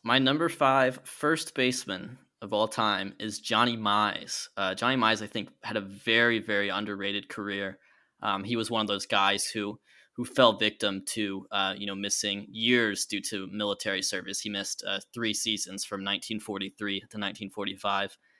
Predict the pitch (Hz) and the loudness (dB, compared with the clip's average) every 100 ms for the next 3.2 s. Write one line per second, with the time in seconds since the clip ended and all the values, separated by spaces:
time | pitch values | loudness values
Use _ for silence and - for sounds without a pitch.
0 | _ - 117 127 123 120 110 107 101 - | _ 0 2 4 4 4 2 -2 -4 -4
1 | 98 - - 127 113 101 101 101 98 95 | -4 -4 0 2 4 2 0 0 -2 -2
2 | 98 - 104 104 101 - 98 98 - 101 | -6 -2 0 0 -2 -2 -2 -2 -4 -4
3 | 98 98 | -4 -6